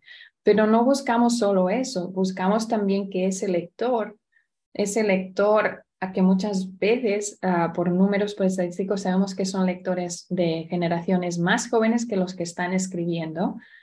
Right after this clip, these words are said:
se inspiren. Por ejemplo, el de abogadas, para ellas era muy importante poder inspirar a las nuevas generaciones de mujeres a ser abogadas, ¿no? Y que transmitieron su, su proyección profesional en ese sentido.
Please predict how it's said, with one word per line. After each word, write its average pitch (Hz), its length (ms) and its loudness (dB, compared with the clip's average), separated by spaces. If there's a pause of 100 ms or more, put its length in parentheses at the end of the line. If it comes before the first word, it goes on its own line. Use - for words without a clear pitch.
(640)
se - 180 -2
inspiren. 175 800 0
Por 185 140 -6
ejemplo, 175 260 0
el 220 80 4
de 214 60 2
abogadas, 190 580 2
para 175 180 -2
ellas 190 260 0
era 202 180 -2
muy 208 420 0
importante 185 1040 -4 (420)
poder 190 360 4
inspirar 185 460 -2
a - 20 4
las 180 160 0
nuevas 180 240 -4
generaciones 180 680 -2
de 175 120 -2
mujeres 196 800 -2 (240)
a 175 100 -4
ser 170 240 -2
abogadas, 175 680 -2
¿no? 190 140 2
Y 208 340 -2
que 165 100 -8
transmitieron 170 680 0
su, 175 480 0 (720)
su 202 240 0
proyección 175 520 2
profesional 185 600 -4
en 185 140 -2
ese 165 200 -6
sentido. 175 640 2